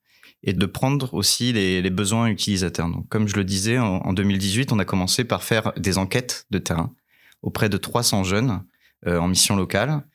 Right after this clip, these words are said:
Et on leur a tous posé les mêmes questions sur, euh, ce dont ils avaient besoin pour leur insertion, ce dont il manquait, quelles étaient leurs idées pour se projeter dans l'avenir, et cetera. Et à partir de là, on s'est dit, « Bon, quelle est la solution papier-crayon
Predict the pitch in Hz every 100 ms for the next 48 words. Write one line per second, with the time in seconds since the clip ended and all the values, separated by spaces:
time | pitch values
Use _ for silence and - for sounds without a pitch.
0 | _ _ - 98 98 92 - 101 101 101
1 | 139 - 104 110 117 95 90 90 - 98
2 | 110 123 - 98 87 87 87 87 85 -
3 | 110 113 110 101 92 92 85 95 98 -
4 | 82 85 - 87 - 110 120 127 127 -
5 | - - 98 95 95 87 87 85 127 147
6 | 170 - 113 101 101 113 104 92 104 104
7 | 113 113 - - - 107 - 95 87 85
8 | 98 110 95 85 - 104 160 - _ -
9 | - - 104 104 131 - 139 113 127 156
10 | - 101 127 143 113 143 - - 135 127
11 | 131 104 - 123 113 - 139 147 - 127
12 | 139 - 107 117